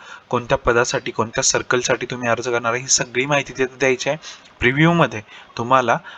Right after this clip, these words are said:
हा फॉर्म तुम्हाला प्रिव्ह्यू हो-, होईल की तुम्ही टाकलेली माहिती तुम्हाला वाचून बघायची आहे. त्यानंतर अपलोड्समध्ये आला तर तुम्हाला तुमच्या डाव्या हाताचा अंगठा, त्यानंतर हाताने लिहिलेलं डिक्लेरेशन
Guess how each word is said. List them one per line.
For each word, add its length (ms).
हा 140
फॉर्म 360
तुम्हाला 240
प्रिव्ह्यू 480
हो-, 260
होईल 400
की 100
तुम्ही 220
टाकलेली 400
माहिती 300
तुम्हाला 300
वाचून 360
बघायची 360
आहे. 160
त्यानंतर 400
अपलोड्समध्ये 720
आला 180
तर 140
तुम्हाला 320
तुमच्या 440
डाव्या 240
हाताचा 360
अंगठा, 360
त्यानंतर 380
हाताने 420
लिहिलेलं 300
डिक्लेरेशन 600